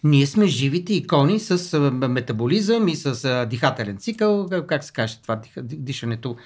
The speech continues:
и с представка на чревата, но по отношение на Бог. Като,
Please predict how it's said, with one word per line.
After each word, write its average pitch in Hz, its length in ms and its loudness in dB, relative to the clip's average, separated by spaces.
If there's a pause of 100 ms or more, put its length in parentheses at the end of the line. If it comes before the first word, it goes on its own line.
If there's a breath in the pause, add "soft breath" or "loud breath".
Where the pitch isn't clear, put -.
(320 loud breath)
и 160 80 0
с - 60 -8
представка 156 680 2
на 127 100 -2
чревата, 214 480 0
но 160 280 2
по 220 300 4 (200)
отношение 143 840 -2
на 180 140 -2
Бог. 123 440 -4 (1300 soft breath)
Като, 156 420 2